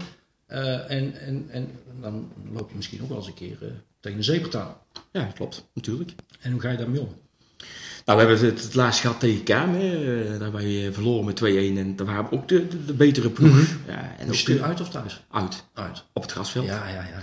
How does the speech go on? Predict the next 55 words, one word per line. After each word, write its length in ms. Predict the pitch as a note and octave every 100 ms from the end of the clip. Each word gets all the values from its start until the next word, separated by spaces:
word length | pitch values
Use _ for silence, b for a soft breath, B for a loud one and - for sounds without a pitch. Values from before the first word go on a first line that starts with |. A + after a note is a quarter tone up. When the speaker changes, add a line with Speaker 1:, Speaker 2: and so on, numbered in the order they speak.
| - -
Speaker 1:
ja. 200 | F2+ -
Speaker 2:
Dus 140 | - F#2+
Speaker 1:
Ja. 100 | G#2
Speaker 2:
dan 120 | G2
is 80 | F#2+
het 80 |
al, 200 | F#2+ F#2
eh, 200 | F2+ F2+
een 60 | -
stukje 340 | - B2 A2
lastiger, 520 | G2+ F#2+ G2 - D3+ C3+
hè? 160 | A2+ -
Speaker 1:
Ja. 140 | G#2
Speaker 2:
Dus, 220 | F2+ - - _ _ _ _ _ -
nou, 160 | - A2+
daar, 220 | G#2+ G2
eh, 680 | G2 F2+ E2+ E2+ E2 D#2 - G2
ook, 160 | -
eh, 440 | C3 A#2+ A#2+ A2 G#2+
eh, 60 |
twee 180 | - B2
counters, 400 | A#2+ A2 G#2+ G#2+
zou 120 | A2
ik 60 | -
zeggen, 260 | A2 G#2 G#2+
Speaker 1:
Ja. 120 | G#2 B B B B
Speaker 2:
eh, 280 | A#2 G#2+ G2+
die 140 | G#2+
ons 120 | G#2
de 60 | G2
tas 200 | G#2 G2
allemaal 180 | F#2+ F#2
deden. 240 | F2+ F2+ - _ -
Maar 120 | G#2+
goed, 320 | A2+ A#2 - - B B B B B B -
ik 120 | A#2+
vind 220 | B2+ A#2
op 80 | F#2+
dit 120 | G#2+
moment, 300 | G2+ G2+ -
eh, 460 | G2+ F#2+ F#2 F2+ E2 - - - - -
ja, 140 | G#2
dat 160 | - F2+
gebeurt 480 | A#2 A#2+ A#2 A#2 A#2
en, 300 | G#2 G2+ B2
ja, 120 | C3 G2+ - - - - -
en 140 | A2
er 60 | A2
is 60 | A2+
ook 60 |
helemaal 200 | A#2+ B2
niks 140 | A2+ A2
aan 60 |
de 60 | F#2
hand. 300 | B2+ G3